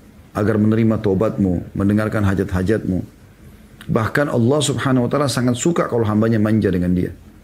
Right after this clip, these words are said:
Dengarkan hadisnya. Dalam riwayat Tirmidzi kata Nabi sallallahu alaihi wasallam, "Man lam yad'u Allah yaghdab alaih." Siapa yang tidak berdoa sama Allah, Allah justru marah padanya. Kalau kita tidak ngerengek, tidak minta, malah Allah marah. Coba bayangkan. Kita mau temukan di mana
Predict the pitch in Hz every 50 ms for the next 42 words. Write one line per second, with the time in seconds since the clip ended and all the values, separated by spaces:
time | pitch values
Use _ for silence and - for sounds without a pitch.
0 | - - - 117 139 - - - 175 - 151 - 208 190 - - - - - -
1 | - - - - - - - 110 110 107 113 110 113 110 - - 151 156 139 123
2 | 107 107 110 104 101 104 104 110 107 110 104 92 120 120 120 107 104 101 101 101
3 | 110 117 113 113 107 110 110 113 104 117 117 110 110 107 113 101 110 95 92 98
4 | 113 131 143 127 - - - - - - - - - - - 78 - 127 113 120
5 | - - 110 107 104 104 123 120 113 110 110 - 127 120 123 - 120 120 123 120
6 | 123 120 107 - 117 113 104 117 131 139 131 120 - 113 98 98 90 90 87 117
7 | 117 123 - 160 165 143 127 117 110 110 123 147 151 139 123 110 117 120 - 139
8 | 139 131 110 95 131 - 135 143 147 160 156 151 151 151 151 156 - 85 - -
9 | - - - - - - - - - - - - - - - - - - - -
10 | - 107 - - - - 50 50 - - - - - - - - - - - -
11 | - - - - - - - - - - - - - - - 160 156 151 143 143
12 | 147 151 143 151 147 131 120 104 110 117 135 143 117 92 82